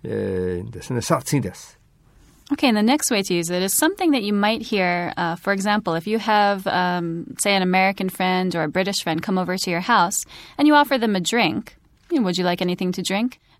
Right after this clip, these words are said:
Speaker 2: They might say, "Oh, I could go for a cup of tea," or something like that. So you can use it to mean, "I would like," or, "I would enjoy." So another example is, "It's so hot today.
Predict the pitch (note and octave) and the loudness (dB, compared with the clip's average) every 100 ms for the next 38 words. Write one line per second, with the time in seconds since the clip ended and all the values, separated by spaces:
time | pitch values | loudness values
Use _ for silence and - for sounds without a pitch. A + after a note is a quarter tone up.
0 | _ - G#3+ C4+ C4+ G4+ - - F#3+ D#3 | _ -2 4 6 6 2 -2 0 2 2
1 | E3 C4+ - _ _ G4 G#4+ G#4 - D4 | 0 -2 -8 _ _ -4 -2 -2 0 -2
2 | G3 B3 B3 G3+ - G#3+ F#3 F3 - G3 | 2 0 2 -2 0 -4 -4 -4 -4 -2
3 | - G#3 _ - A#3+ C#4+ C4+ G#3 F#3+ G3 | -4 -10 _ -4 0 4 4 2 0 2
4 | D#3 - A3+ B3 D4 C#4 D#4 D#4+ D4 C4 | 0 0 0 4 4 6 4 2 0 0
5 | - A#3 A3 A3 G#3+ G#3+ - - - - | -2 0 0 0 0 -4 -8 -20 -8 0
6 | G3+ F#3+ F3+ F#3+ F#3+ F#3+ - - F3 F3 | 0 0 0 2 4 2 -4 -4 -2 0
7 | E3+ - F#3+ G3 F#3 F3+ F3 F3+ D#3+ - | 0 0 2 0 0 0 0 2 2 -2
8 | - - _ _ - - F#3+ G3+ B3+ G3 | -10 -16 _ _ -4 0 2 4 4 2
9 | F3 E3 E3 F3+ F3+ F#3+ F#3+ - - - | 2 0 0 0 0 0 -2 -6 -16 -20
10 | - _ G3 - - B3 C4 A3+ A#3 B3 | -20 _ -4 0 2 4 2 4 2 2
11 | - E3+ D3 C#3 | -2 -2 -2 -4